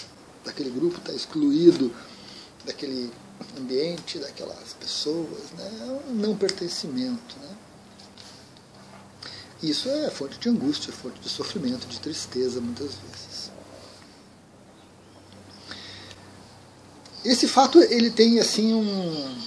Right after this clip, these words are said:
tem um aspecto muito interessante, que, como terapeuta, você tem que aprender a extrair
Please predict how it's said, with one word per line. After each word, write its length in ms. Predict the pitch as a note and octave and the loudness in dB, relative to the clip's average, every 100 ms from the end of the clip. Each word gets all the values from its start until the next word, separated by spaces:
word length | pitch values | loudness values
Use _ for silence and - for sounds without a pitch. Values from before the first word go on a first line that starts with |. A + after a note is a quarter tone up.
| - - - - - - - - - - - - - - - - - - - | -14 -14 -16 -16 -16 -16 -18 -18 -18 -18 -20 -20 -20 -18 -18 -18 -18 -18 -14
tem 100 | - | -6
um 60 | F3 | 0
aspecto 400 | - - F#3 - | 4 8 8 8
muito 160 | F#3 B3 | 0 4
interessante, 840 | G3+ D#3+ - E3+ G#3+ G#3 - - - - - - - - - - - - - - - - | 6 6 6 2 0 0 -4 -8 -14 -20 -20 -20 -20 -20 -20 -20 -20 -20 -20 -20 -20 -10
que, 640 | - D#3 D#3+ D#3+ D#3 D#3 C#3+ F#3 - - - - - - - | -4 0 0 0 0 -4 -8 -12 -16 -20 -20 -20 -20 -20 -6
como 200 | C4 - | -2 6
terapeuta, 640 | A3 - F3+ A3 - - - - - - - - - - - - - - - - | 6 12 12 12 10 -6 -12 -18 -20 -20 -20 -18 -18 -16 -20 -20 -20 -18 -16 -6
você 160 | C3+ - | -4 2
tem 140 | F#3 | 6
que 80 | F#3+ | 6
aprender 420 | F3+ F3 D3+ E3 | 6 4 8 12
a 60 | F3 | 12
extrair 720 | F3 - G3+ G3+ E3+ E3 | 8 2 2 2 6 6